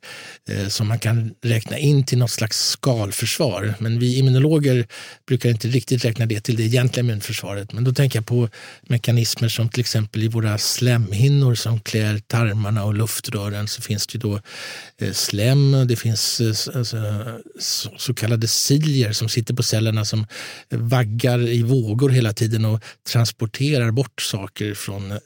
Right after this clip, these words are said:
luftrören till exempel. Eh, och, och som,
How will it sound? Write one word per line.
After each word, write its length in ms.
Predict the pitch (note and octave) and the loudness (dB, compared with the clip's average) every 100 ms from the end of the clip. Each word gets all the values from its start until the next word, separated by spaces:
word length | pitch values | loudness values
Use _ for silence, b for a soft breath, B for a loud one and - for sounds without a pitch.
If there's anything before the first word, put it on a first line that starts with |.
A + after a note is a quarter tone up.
| - | -10
luftrören 640 | G2+ G2+ - - G2+ G2 G2 | -8 -6 -8 -6 -6 -6 -8
till 100 | A2 | -6
exempel. 540 | - G#2 G2+ A2 G#2+ B B E3+ D#3+ B - | -2 -4 -4 -4 -4 B B -12 -14 B -6
Eh, 360 | B2+ A2+ A2 | -2 0 0
och, 140 | G#2+ A#2 - | -2 -6 -8
och 80 | A2 | -6
som, 420 | - A2 A2+ G#2 | -4 0 0 -2